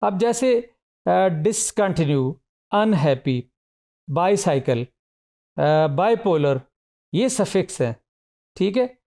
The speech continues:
ये, अ, following other morphemes, अ, स्लीपिंग, अब जैसे ये स्लीपिंग है, ये यानी ये सफिक्स की मिसाल है, स्लीपिंग, स्लीप के साथ आईएनजी, एक्साइटेड ईडी लगा, और डिजायरेबल, ठीक है।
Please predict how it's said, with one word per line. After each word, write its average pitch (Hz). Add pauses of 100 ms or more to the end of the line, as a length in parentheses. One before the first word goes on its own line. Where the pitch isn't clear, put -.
(120)
ये, 254
अ, 226
following 233
other 220
morphemes, 202 (840)
अ, 196
स्लीपिंग, 208 (240)
अब 180
जैसे 214
ये 240
स्लीपिंग 220
है, 233 (460)
ये 233
यानी 202
ये 233
सफिक्स -
की 247
मिसाल 185
है, 208
स्लीपिंग, 214 (200)
स्लीप 185
के 214
साथ 190
आईएनजी, 196 (420)
एक्साइटेड 190
ईडी 190
लगा, 202 (240)
और 165
डिजायरेबल, 202 (380)
ठीक 175
है। 226